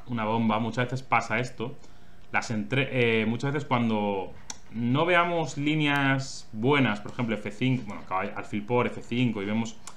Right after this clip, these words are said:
que nos estampamos de algún-, de alguna manera, cuando tengamos tantas piezas en el ataque, muchas veces se puede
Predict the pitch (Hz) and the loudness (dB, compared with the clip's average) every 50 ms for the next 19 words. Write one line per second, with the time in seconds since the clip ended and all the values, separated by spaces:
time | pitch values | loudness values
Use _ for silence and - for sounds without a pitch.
0 | - - - - - - - - 120 113 110 107 - 110 101 107 107 - 127 131 | -12 -14 -14 -14 -14 -12 -6 -4 -4 -2 -2 -2 0 0 0 0 4 6 6 6
1 | 120 104 98 101 95 92 101 98 - - - - - - - - - - - - | 6 2 0 -2 -4 -4 -6 -8 -10 -12 -12 -12 -12 -12 -12 -12 -12 -12 -12 -12
2 | - - - - - - 113 117 123 123 123 123 127 120 110 113 123 - - - | -12 -12 -14 -14 -10 -6 -2 -2 0 2 2 4 4 4 2 2 0 -2 -8 -12
3 | - - - - - - - 107 101 107 104 120 147 151 151 160 151 143 147 131 | -12 -12 -12 -12 -12 -4 -2 -2 0 2 2 2 2 2 2 2 2 2 2 0
4 | 131 - 139 123 127 127 113 110 113 139 131 - 123 110 110 110 110 127 117 120 | 2 2 2 2 2 2 2 2 4 2 2 4 2 2 0 2 2 0 0 0
5 | 120 110 - - 107 107 117 - | -2 -6 -4 -4 -2 -2 -2 -2